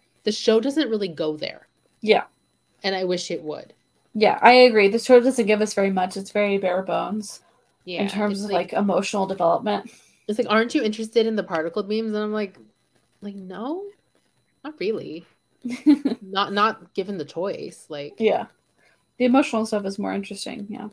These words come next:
Speaker 1: Yeah.
Speaker 2: Yeah, and so I was looking this up on A O three, and there are a few people who have written about Lara on A O three. A few of them were pretty much just talking about how Sam was miserable,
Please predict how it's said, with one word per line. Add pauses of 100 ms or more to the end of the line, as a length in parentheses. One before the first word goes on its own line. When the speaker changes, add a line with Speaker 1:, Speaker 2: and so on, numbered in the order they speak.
Speaker 1:
Yeah. (680)
Speaker 2:
Yeah,
and
so
I
was
looking
this
up
on
A
O
three,
and
there
are
a
few
people
who
have
written
about
Lara
on
A
O
three. (540)
A
few
of
them (180)
were (100)
pretty
much
just
talking
about
how
Sam
was
miserable,